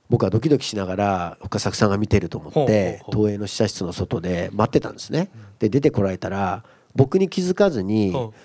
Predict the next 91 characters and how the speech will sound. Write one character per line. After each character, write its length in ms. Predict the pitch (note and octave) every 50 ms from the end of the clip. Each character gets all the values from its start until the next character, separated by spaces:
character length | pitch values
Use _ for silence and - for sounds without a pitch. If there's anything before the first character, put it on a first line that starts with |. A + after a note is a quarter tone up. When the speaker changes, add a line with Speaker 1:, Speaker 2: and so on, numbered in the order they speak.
| - _ -
Speaker 1:
「え 200 | - D#3 F3+ F#3+
え 40 | F#3
写 120 | - E3+
真 220 | C#3+ - F#3 F#3+
や 100 | F#3 E3
っ 60 | D#3 - _ _ _
た 140 | - C#3+ C#3+
な 720 | C#3+ D3 D3 D3+ D3+ D3+ D3+ D3+ D3+ D3+ D3 C#3+ C#3 C#3
ー」 20 | C3+
っ 20 | -
て、 80 | - E3+
「い 80 | G#3
い 40 | G#3
写 100 | E3+ E3+
真 100 | E3+ F#3+
だ 80 | F#3 E3+
っ 20 |
た 140 | - - E3+
よ」 240 | D3 B2+ C3 B2 A#2
っ 40 | - - _ _ _
て 140 | G#2+ G#2 F#2 - -
大 80 | C#3
き 80 | - -
い 40 | D#3
声 120 | - A#2
で 60 | F#2 F2+
言 60 | E2+
わ 80 | F2+
れ 100 | F2 E2+
て、 280 | - - A#2+ A#2+ A2+ F#2+
Speaker 2:
ほ 260 | - E3 D#3+ C#3 A#2
う 20 | A2+
ほ 220 | B2 A#2+ G#2 G2
う。 20 | - _ _ _ _
Speaker 1:
す 260 | - - - - B2+
ご 120 | B2+ F3
く、 160 | - - A#2+ G#2+ F#2 - _ _ _ _ _ _ _ _ _ _
「あ、 160 | - - - - - - -
俺 180 | - C3+ D3 C#3
撮 140 | - - -
っ 20 |
た 160 | - - C3+
の 80 | B2 A#2
俺 120 | A#2+ B2
な 120 | B2 C3+ C3+
ん 60 | B2+
で 60 | A#2+
す」 160 | - - G#2+
っ 20 | G#2
て、 400 | - - B2+ - - C3+ - - - -
<laughs> 120 | - - -
す 220 | - - - F3+
ぐ 100 | F3+ F#3
言 80 | D#3+ C3+
い 40 | -
た 100 | C#3 A#2+
か 60 | A#2+
っ 40 | A#2
た 140 | - G2+
け 80 | F2+ F#2+
ど、 160 | F#2+ G#2+ G#2+
ド 140 | G2 B2 A#2+
キ 80 | C#3 D#3+
ド 80 | C#3+
キ 60 | B2+
し 80 | - A2+
な 120 | A2 G#2
が 0 |
ら 40 | G#2
も 100 | G2+ G2+
う 120 | G2 G2 - _ - - - _ -
前 280 | A#2 A#2 A#2+ C3+ C#3+ C#3
に 100 | B2+ A2+
も 80 | G2+ G#2+
行 100 | G#2 -
け 100 | A#2 G#2
な 140 | A2 A2
い 200 | G#2 G2 F#2 F#2 G#2 - D#4
よ 80 | - A2+
う 20 |
な 100 | G#2 A2
状 160 | G2+ G2+ G2
態。 260 | F#2+ - B2 D#3 - - - - - - _
そ 120 | - - D#3+
し 40 |
た 100 | D#3+ A3+
ら、 60 | F#3 C#3+
ま 80 | C#3+
あ、 40 | C3
後 180 | D3 D#3+ D#3+ B2
で、 440 | G2+ A2 A#2 G#2+ G2 F2+ F#2 -